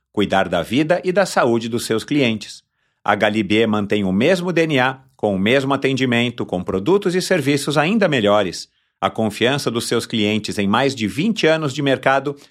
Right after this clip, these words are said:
a fez chegar até aqui. Parceria, transparência, eficiência e qualidade. O Paço do Galibier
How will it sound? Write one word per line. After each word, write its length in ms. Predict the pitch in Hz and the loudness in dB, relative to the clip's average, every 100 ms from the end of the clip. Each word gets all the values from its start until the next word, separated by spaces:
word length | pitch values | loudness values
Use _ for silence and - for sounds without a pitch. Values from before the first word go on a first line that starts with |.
| _ - | _ -4
a 100 | 156 | -2
fez 320 | - 123 - | 0 -2 0
chegar 460 | 139 110 98 98 - | -2 0 0 0 -6
até 280 | 87 101 | -6 0
aqui. 420 | 107 104 110 107 - _ _ _ _ | 0 0 -4 -4 -8 _ _ _ _
Parceria, 580 | - 101 - 95 110 120 | 0 0 0 -2 2 0
transparência, 880 | - 127 160 160 - 123 117 120 - | 2 0 0 -2 0 2 2 -2 -4
eficiência 680 | 110 - - 95 98 98 101 | -4 -4 -4 -2 -2 -2 -6
e 40 | |
qualidade. 840 | - 95 95 92 90 98 90 76 - _ _ _ - | -2 0 0 0 0 2 0 -6 -16 _ _ _ -6
O 80 | 127 | -4
Paço 380 | 131 214 220 190 | 0 0 0 -2
do 80 | |
Galibier 580 | 180 175 165 131 139 143 | 2 2 2 2 2 0